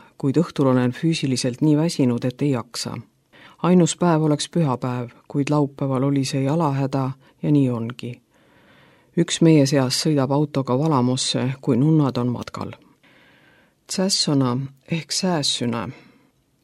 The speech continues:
soome keeles tsasouna, on Karjalas kasutusel olev termin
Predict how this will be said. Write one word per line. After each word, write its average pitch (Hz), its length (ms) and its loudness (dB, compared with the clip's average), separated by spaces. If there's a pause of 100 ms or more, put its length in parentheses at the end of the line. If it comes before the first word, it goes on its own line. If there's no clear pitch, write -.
(140)
soome 170 360 0
keeles 135 440 -2
tsasouna, 147 760 0 (880)
on 160 140 2
Karjalas 170 480 0
kasutusel 143 600 -4
olev 135 260 -2
termin 135 520 0